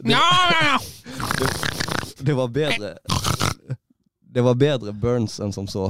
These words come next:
Speaker 2: Ok.
Speaker 1: Som han sa, han foran meg, når han snudde seg til meg. «Jobber du i atten åttién, eller?»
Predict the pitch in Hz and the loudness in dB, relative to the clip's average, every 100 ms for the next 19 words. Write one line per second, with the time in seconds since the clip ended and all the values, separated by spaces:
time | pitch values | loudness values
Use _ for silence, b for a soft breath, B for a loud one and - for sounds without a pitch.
0 | 101 - - 120 117 - - 131 131 127 | -4 -10 -10 -10 -10 -14 -6 -2 -2 -2
1 | 160 123 120 110 95 104 101 104 95 107 | 0 0 0 -2 -4 -4 -2 0 0 2
2 | 107 107 113 107 117 117 104 104 98 101 | 2 2 0 2 2 0 -4 -6 -8 -14
3 | _ b b b b _ 131 135 107 107 | _ b b b b _ 4 4 2 2
4 | 127 151 127 - 120 - 139 113 127 160 | 4 2 -2 -2 -2 0 2 4 2 0
5 | 226 233 | 0 -2